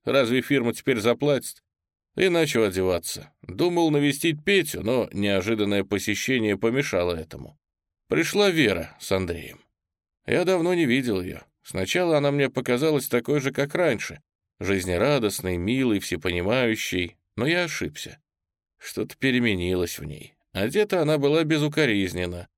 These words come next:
В сапожках, в чёрном пальто, вокруг шеи чёрная шаль, на голове чёрная меховая папаха гуцульского образца. Вера блондинка.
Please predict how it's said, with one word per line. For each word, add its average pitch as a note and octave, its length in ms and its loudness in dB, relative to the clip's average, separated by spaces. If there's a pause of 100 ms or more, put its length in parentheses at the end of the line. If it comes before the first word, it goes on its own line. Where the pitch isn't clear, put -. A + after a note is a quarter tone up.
(300)
В - 20 -12
сапожках, A#2+ 800 0
в - 60 -14
чёрном F2 460 -2
пальто, G2+ 760 -2
вокруг F#2 460 0
шеи G2 320 2
чёрная F2 480 -2
шаль, A#2+ 480 0
на F#2 100 -2
голове F2+ 380 0
чёрная A2+ 500 0
меховая G2 540 2
папаха F2+ 720 0
гуцульского F2 720 -4
образца. E2 680 -6 (560)
Вера F#3+ 280 2
блондинка. D3+ 760 -2